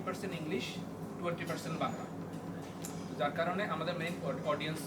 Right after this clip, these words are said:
ওরা হবে in future। তো এটা আপনাদের একটা মাইলফলক আপনারা করছেন। এটা হলো একটা। দ্বিতীয়ত হচ্ছে ইসলাম সম্পর্কে যত প্রোপাগান্ডাগুলো আছে, নেগেটিভ যত ধারণাগুলো আছে, আপনাদের মেসেজের মাধ্যমে, গানের মাধ্যমে এবং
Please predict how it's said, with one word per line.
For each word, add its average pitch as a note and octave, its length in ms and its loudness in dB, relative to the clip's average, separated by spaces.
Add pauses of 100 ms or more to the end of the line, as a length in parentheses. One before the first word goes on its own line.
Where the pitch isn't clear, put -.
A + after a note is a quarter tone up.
(100)
ওরা C#3 180 4
হবে B2+ 240 0
in A#2+ 60 0
future। - 440 -2 (380)
তো D#3 60 2
এটা E3 160 10
আপনাদের E3+ 240 4
একটা F3 200 2
মাইলফলক D#3 380 2
আপনারা C3+ 260 0
করছেন। - 260 -4 (520)
এটা E3 140 0
হলো F3 100 4
একটা। E3+ 320 4 (200)
দ্বিতীয়ত F#3 340 0
হচ্ছে G#3+ 240 2
ইসলাম G#3 360 4
সম্পর্কে A3 380 2
যত G3+ 300 0
প্রোপাগান্ডাগুলো E3+ 680 4
আছে, C#3 160 2
নেগেটিভ E3 460 2
যত F#3 160 2
ধারণাগুলো C#3+ 360 4
আছে, - 100 -4 (440)
আপনাদের F3+ 280 0
মেসেজের F#3 380 4
মাধ্যমে, F#3 420 2
গানের D#3 360 4
মাধ্যমে F3+ 380 2
এবং A3 140 4